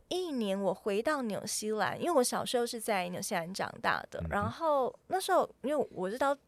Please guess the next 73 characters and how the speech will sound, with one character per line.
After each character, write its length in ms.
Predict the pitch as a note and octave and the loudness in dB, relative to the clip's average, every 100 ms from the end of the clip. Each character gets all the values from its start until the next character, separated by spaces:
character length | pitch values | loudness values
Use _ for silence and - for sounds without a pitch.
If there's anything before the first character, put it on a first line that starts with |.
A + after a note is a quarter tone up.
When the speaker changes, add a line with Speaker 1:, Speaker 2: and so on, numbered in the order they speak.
| - | -6
Speaker 1:
近， 200 | D4 A3 | -4 0
近 180 | C#4 | 0
几 120 | A3 - | 0 0
年 120 | E3 | -4
才 140 | F#3 | -4
开 100 | G#3 | -2
始 60 | F#3 | -2
喝 80 | F#3 | 0
酒 140 | D3+ | -2
嘛， 100 | - | -2
所 80 | B3+ | 0
以 40 | D#4 | 2
我 60 | |
那 100 | D#4 | 2
时 60 | C#4+ | 4
候 60 | A3 | 4
我 80 | |
真 120 | F3 A3 | 2 -2
的 160 | F#3+ | -4
喝 160 | - F#3+ | -6 -6
不 100 | A3+ | -4
懂， 180 | G#3+ C#3 | -2 0
然 80 | F#3+ | 0
后 160 | G#3 | 0
也 160 | F3 C#3+ | -2 -4
不 80 | - | -8
明 180 | G#2 - | -12 -4
白。 220 | - - - - - | -4 -4 -8 -16 -4
但 160 | - D#4+ | 0 0
是 160 | D#4 C#4+ | 0 -4
因 160 | B3+ | -2
为 60 | D4 | 0
纽 120 | A3 | 0
西 160 | C#3 - | -2 -2
兰 140 | F#3+ | -2
也 100 | F3+ | -2
是 160 | - - | -2 -2
一 40 | |
个 80 | G3+ | -4
非 340 | F#3+ - C#4 D#4 | -8 0 0 0
常 300 | C#4+ G3+ G3 | -2 -4 -2
重 240 | B3+ G#3+ | -2 0
要 240 | G#3+ G3+ F3+ | 0 0 -2
的 280 | - - - | -4 -6 -4
葡 160 | - | -4
萄 160 | A3 G#3+ | -2 -2
酒 180 | G#3 G3 | -4 -6
产 300 | G3+ G3+ A2 | -6 -6 -2
区， 420 | - - G3 G#3 - - | 0 0 -2 -6 -10 -10
主 160 | - A3 | 0 4
要 160 | D4+ | 4
产 320 | D#4 - G3+ F3 | 2 -2 -2 -2
的 320 | F3+ F3 E3+ - _ _ - | 0 0 -4 -10 _ _ -8
一 100 | A#3+ | -2
个 280 | B3 G#3+ F#3+ | 0 2 0
品 280 | - G3 A3+ | 0 -4 0
种 300 | C4 F#3+ F3+ | 2 2 0
呢， 160 | F#3+ | -2
叫 140 | G#3+ G#3+ | 0 0
做 140 | G#3 | 0
Sauvignon 480 | - A#3 A3+ A3 A3 | -2 -2 -2 -2 -2
Blanc， 220 | A#3+ A3 - - _ | 2 0 0 -20 _
一 80 | A#3 | -2
种 260 | G#3 A2+ A#2 | 0 0 0
白 180 | F3+ F#3 | -2 -2
苏 240 | - C4+ | -4 -2
维 160 | C4 G3 | 0 0
翁 180 | G3+ G#3 | -2 -2
的 220 | G3 - | -4 -4
白 160 | - F#3 | -4 -4
葡 120 | - | -4
萄 160 | F#3 E3+ | -4 -4
酒， 180 | - B2+ | -2 -4